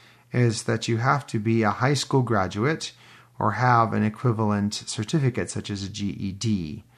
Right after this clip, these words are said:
If you don't have that, you're not going to be able to apply for your license.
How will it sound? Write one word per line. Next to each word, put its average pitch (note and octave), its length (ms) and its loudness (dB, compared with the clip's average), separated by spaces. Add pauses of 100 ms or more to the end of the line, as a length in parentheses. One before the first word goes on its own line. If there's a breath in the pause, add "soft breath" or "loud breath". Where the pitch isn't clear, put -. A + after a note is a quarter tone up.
(380 soft breath)
If - 60 -14
you F#2 80 -6
don't C#3 300 2
have A#2+ 240 2
that, G#2+ 500 0 (340 soft breath)
you're G2+ 120 -4
not G#2+ 180 2
going G#2+ 160 2
to G#2 80 -4
be A2 80 0
able G#2 200 0
to G#2 120 -6
apply F#2+ 320 -2
for - 140 -10
your F#2 160 -6
license. - 680 -10